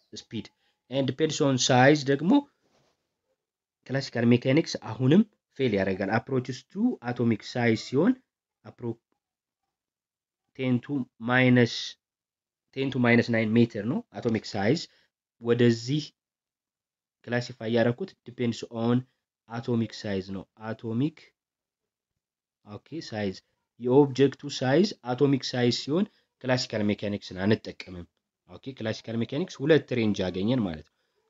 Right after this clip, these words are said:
እኛ የምናጠናው introduction to mechanics ደግሞ ከዚህ ውስጥ ስላለ ስፒዱ ከብርሃን ፍጥነት እጅግ በጣም፣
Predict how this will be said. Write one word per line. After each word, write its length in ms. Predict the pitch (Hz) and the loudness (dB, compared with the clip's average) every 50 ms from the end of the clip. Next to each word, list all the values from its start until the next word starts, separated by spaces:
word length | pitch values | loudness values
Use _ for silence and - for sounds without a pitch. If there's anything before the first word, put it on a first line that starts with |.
| _ _ _ _ | _ _ _ _
እኛ 140 | 113 117 123 | -2 2 4
የምናጠናው 460 | 131 131 131 127 123 120 - 120 123 | 6 8 8 8 8 6 6 4 2
introduction 440 | 123 120 117 113 113 110 - - 113 | 2 2 2 0 0 0 -2 -4 -8
to 120 | 101 - 110 | -10 -8 -10
mechanics 360 | 107 104 - 107 113 - - | -10 -6 -6 -6 -6 -6 -8
ደግሞ 160 | 131 165 196 | -10 -10 -8
ከዚህ 200 | - 131 107 117 | -8 -4 -4 -4
ውስጥ 200 | 113 - - _ | -4 -6 -10 _
ስላለ 440 | _ - 107 110 110 120 147 240 254 - _ _ _ _ _ _ _ _ _ _ - | _ -10 -6 -2 0 2 2 0 0 -4 _ _ _ _ _ _ _ _ _ _ -12
ስፒዱ 600 | 120 - - _ - 170 175 160 208 247 240 - - | -12 -12 -12 _ -10 -8 -2 4 6 6 6 4 2
ከብርሃን 960 | - 117 110 110 - - _ _ _ - - - - 117 - 120 123 127 127 | -4 -4 -4 -4 -4 -6 _ _ _ -20 -20 -20 -18 -6 -2 0 2 2 2
ፍጥነት 360 | 127 - - 165 175 151 - | 0 -4 -6 -6 -4 -4 -4
እጅግ 280 | 113 113 - 131 113 98 | -6 -6 -6 -6 -2 0
በጣም፣ 420 | 131 123 - 110 104 95 87 90 | 0 0 0 0 -2 -4 -4 -8